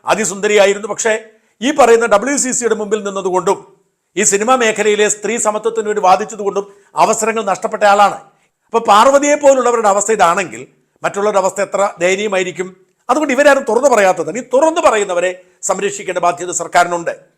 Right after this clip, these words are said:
എനിക്ക് തോന്നുന്നില്ല അന്തരിച്ച മമ്മൂക്കയെക്കുറിച്ച് ഇനി മോശമായി എന്തെങ്കിലും വെറുതെ പറഞ്ഞിട്ട് എന്തെങ്കിലും നേട്ടം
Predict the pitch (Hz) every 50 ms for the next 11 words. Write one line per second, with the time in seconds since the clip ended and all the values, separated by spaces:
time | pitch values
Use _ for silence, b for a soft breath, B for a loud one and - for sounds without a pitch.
0 | _ _ - 175 214 220 277 233 247 240 240 240 220 214 202 196 190 196 196 233
1 | 214 208 220 220 196 190 190 214 214 226 220 208 202 - 208 202 - 202 190 196
2 | 185 185 196 190 208 208 202 196 185 180 190 180 185 185 185 b b b b b
3 | 151 185 190 208 233 220 196 190 185 196 165 190 190 233 269 247 254 240 208 202
4 | 190 185 190 180 180